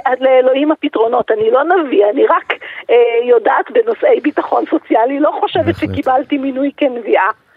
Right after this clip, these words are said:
Speaker 2: טוב, תראי, אז, אה, אז כותרת אחת ממה שדיברנו יש לנו פה, שאנחנו חושבים שאין ברירה, אלא להעלות את, אה, את הביטוח הלאומי כדי לדאוג ל-, לביטוחי הסיעוד גם, לא?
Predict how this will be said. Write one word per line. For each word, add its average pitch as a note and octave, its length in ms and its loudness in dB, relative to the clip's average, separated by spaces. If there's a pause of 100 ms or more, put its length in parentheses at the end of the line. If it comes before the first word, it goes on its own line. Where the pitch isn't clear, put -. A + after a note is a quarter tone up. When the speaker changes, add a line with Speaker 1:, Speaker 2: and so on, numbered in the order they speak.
(160)
Speaker 2:
טוב, F3 180 -2
תראי, D3+ 320 0
אז, A2+ 240 -4
אה, B2 240 2
אז A2+ 100 -4
כותרת F3 300 -2
אחת C#3 240 -2
ממה B2 180 2
שדיברנו A#2 680 0
יש A#2 120 -2
לנו A#2 140 0
פה, G#2+ 140 -4
שאנחנו A#2 560 0
חושבים A2+ 320 0
שאין A#2+ 480 0
ברירה, D#3 340 2
אלא A2 120 0
להעלות A2+ 280 0
את, - 160 -4
אה, C#3+ 40 2 (720)
את C#3+ 120 -2
הביטוח C#3+ 340 0
הלאומי F3+ 220 0
כדי A#2+ 240 0
לדאוג C3+ 320 2
ל-, A#2+ 280 2
לביטוחי A#2+ 320 -2
הסיעוד D#3 360 0
גם, G#2 180 -2
לא? B2 60 0